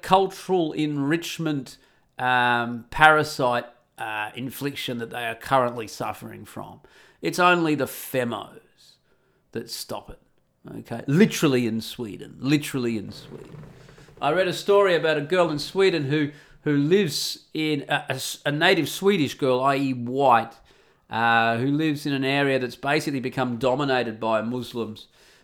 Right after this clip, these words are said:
And she walks down the streets, and apparently Mus-, Muslim women go up to her and are very concerned and say, "Please cover yourself up and please go back to your house. We don't want you to get hurt." And the thing is that if she ki-, kicks up a stink or reports it,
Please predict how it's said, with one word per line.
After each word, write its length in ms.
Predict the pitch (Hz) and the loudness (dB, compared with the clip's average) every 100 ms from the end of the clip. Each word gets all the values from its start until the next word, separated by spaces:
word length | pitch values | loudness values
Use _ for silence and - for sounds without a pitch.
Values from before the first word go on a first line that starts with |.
| _ - | _ -10
And 600 | 123 123 123 123 120 117 | -6 -2 -2 -2 -4 -4
she 120 | - | -4
walks 300 | 143 170 165 | 0 2 2
down 180 | 160 143 | -2 -2
the 80 | 127 | -4
streets, 380 | - 147 143 139 | -4 -4 -2 -6
and 120 | 120 | -4
apparently 280 | 147 170 131 | -2 0 0
Mus-, 280 | 151 147 | 0 -2
Muslim 720 | - 139 165 190 180 147 - _ | -6 0 0 2 0 -2 -6 _
women 320 | 127 175 190 139 | -4 -2 -2 0
go 180 | 131 | 0
up 140 | 127 - | 0 -2
to 100 | 127 | -2
her 180 | 127 123 | -2 -2
and 160 | 117 - _ - | -6 -10 _ -8
are 100 | 117 | -2
very 280 | 156 165 | 0 0
concerned 400 | 151 143 - 143 | -2 -6 -2 -4
and 100 | 131 | -4
say, 140 | 131 120 | -6 -8
"Please 340 | - 165 151 | -2 -2 -2
cover 260 | - 151 143 | -2 -4 -2
yourself 380 | 131 - 131 131 | -4 -2 -2 -2
up 120 | 123 | -4
and 100 | 123 | -4
please 240 | 143 147 | -2 -2
go 100 | 147 | -2
back 180 | 127 123 | -2 -2
to 60 | 123 | -2
your 100 | 123 | -2
house. 180 | 120 123 | -2 -6
We 80 | |
don't 280 | 110 131 131 | -2 0 0
want 200 | 120 120 | -4 -4
you 80 | 117 | -6
to 80 | 110 | -6
get 240 | 113 104 | -8 -10
hurt." 580 | 95 117 120 101 156 - _ _ _ _ _ | -10 -6 -4 -6 -8 -16 _ _ _ _ _
And 180 | 135 143 | -6 -6
the 60 | |
thing 320 | - 185 202 | -2 0 2
is 200 | 180 160 | 2 2
that 120 | 151 143 | 0 -4
if 100 | 139 | -4
she 200 | 170 156 | -8 -8
ki-, 300 | - - - | -6 -8 -4
kicks 260 | 220 220 214 | -4 -2 -4
up 160 | - | -4
a 60 | 170 | -8
stink 320 | - 196 180 | -6 -6 -2
or 120 | 160 | -2
reports 600 | 131 131 - 214 214 - | -2 -6 0 2 0 -4
it, 200 | 147 147 | -6 -6